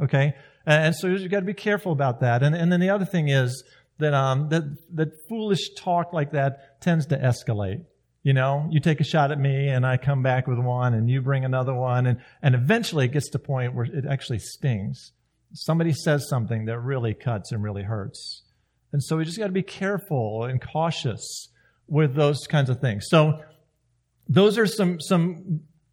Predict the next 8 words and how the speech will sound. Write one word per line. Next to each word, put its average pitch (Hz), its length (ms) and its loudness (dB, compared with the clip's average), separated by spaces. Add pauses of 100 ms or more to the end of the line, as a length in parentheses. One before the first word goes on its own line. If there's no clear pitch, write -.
(200)
some 180 240 -2
ways 185 200 4
of 156 100 -2
communicating 170 640 2
we 156 120 0
need 147 160 2
to 131 60 2
eliminate. 135 640 4